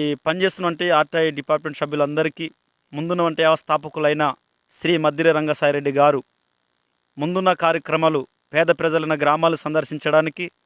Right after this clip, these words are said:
మా ముందు వెనుక ఉండి మాకు సహకారం, సహకారం చేస్తూ సహకారం చేయాలని హైకోర్టు న్యాయవాది గారు, అలాగే సుప్రీంకోర్టు న్యాయవాదులు కూడా మాకు అండదండగా ఉండి, పేద ప్రజలను, ప్రాంతాలని సందర్శిస్తూ, గ్రామాలని, ప్రజల్ని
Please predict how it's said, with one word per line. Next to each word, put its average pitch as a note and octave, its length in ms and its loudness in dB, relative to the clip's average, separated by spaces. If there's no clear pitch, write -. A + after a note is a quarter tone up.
మా D3 160 4
ముందు F3+ 380 0
వెనుక F3 280 0
ఉండి D#3+ 300 0
మాకు C#3+ 240 0
సహకారం, F3 600 2
సహకారం F3+ 540 2
చేస్తూ F3 360 -4
సహకారం D#3+ 520 0
చేయాలని D#3 480 2
హైకోర్టు D#3+ 420 0
న్యాయవాది D#3 460 4
గారు, D#3+ 260 4
అలాగే D#3+ 320 2
సుప్రీంకోర్టు F3+ 600 -2
న్యాయవాదులు D#3+ 520 2
కూడా E3+ 240 2
మాకు D#3 300 2
అండదండగా F3 580 2
ఉండి, E3 220 0
పేద E3 240 2
ప్రజలను, F3+ 360 2
ప్రాంతాలని E3+ 480 0
సందర్శిస్తూ, E3 680 0
గ్రామాలని, E3+ 580 0
ప్రజల్ని F3 460 2